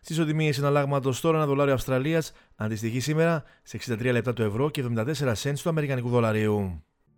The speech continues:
Στα αθλητικά, τα πρώτα της μετάλλια στους Ολυμπιακούς Αγώνες του Τόκιο πανηγυρίζει η Αυστραλία. Ένα χρυσό, ένα σημαίνιο και ένα χάλκινο έχει κατακτήσει ως τώρα και τα τρία στην κολύμβηση.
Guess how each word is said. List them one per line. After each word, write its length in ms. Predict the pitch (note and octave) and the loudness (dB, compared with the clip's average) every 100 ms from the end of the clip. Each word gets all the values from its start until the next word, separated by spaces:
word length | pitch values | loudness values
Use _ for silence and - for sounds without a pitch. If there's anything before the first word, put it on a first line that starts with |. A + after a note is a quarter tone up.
| _ _ _ _ _ | _ _ _ _ _
Στα 240 | - - | -10 -4
αθλητικά, 380 | D3 D3 C#3 E3 | -2 -2 -2 0
τα 120 | D3+ | 0
πρώτα 160 | C#3+ D3+ | 0 -2
της 120 | C3 | -2
μετάλλια 380 | C3+ A#2+ D3 C#3+ | -4 0 2 2
στους 140 | C3 | 0
Ολυμπιακούς 380 | C3+ C3 C3 B2+ | 0 0 0 0
Αγώνες 280 | C3 C#3 A#2+ | 0 0 -2
του 80 | A#2+ | -2
Τόκιο 360 | C#3+ C3 C#3 | -2 0 0
πανηγυρίζει 760 | B2 C3+ C3 A#2+ B2 C#3+ C3+ C#3 | 0 -2 -2 -2 0 0 -2 0
η 60 | |
Αυστραλία. 720 | C#3 B2 B2+ A#2+ A#2+ A#2 G#2 E2+ _ _ _ _ | 0 0 0 0 2 0 -2 -6 _ _ _ _
Ένα 220 | - A2 | -6 -4
χρυσό, 360 | G#2+ A2 - A#2+ | -2 -4 0 0
ένα 140 | B2 | 0
σημαίνιο 320 | A2 A#2+ A#2 A#2 | -2 -2 -2 -2
και 100 | A#2 | -2
ένα 120 | A2+ | -2
χάλκινο 600 | A2+ C3 B2 C#3 C#3 C3 - _ | 0 -2 -2 -4 -2 -4 -8 _
έχει 160 | - G#2 | -10 -4
κατακτήσει 520 | G#2+ G2+ B2+ G#2+ A#2 | -4 -2 -4 -2 0
ως 160 | G#2 - | 0 0
τώρα 320 | C#3 D3 A2 - _ _ | 0 0 -2 -8 _ _
και 180 | - G#2 | -6 -4
τα 120 | G2 | -2
τρία 340 | G#2 C3+ C3+ | 0 0 0
στην 200 | G#2+ - | -2 -6
κολύμβηση. 680 | D3 B2 A#2 G#2 - G2 E2+ | 0 2 2 -2 -2 -4 -6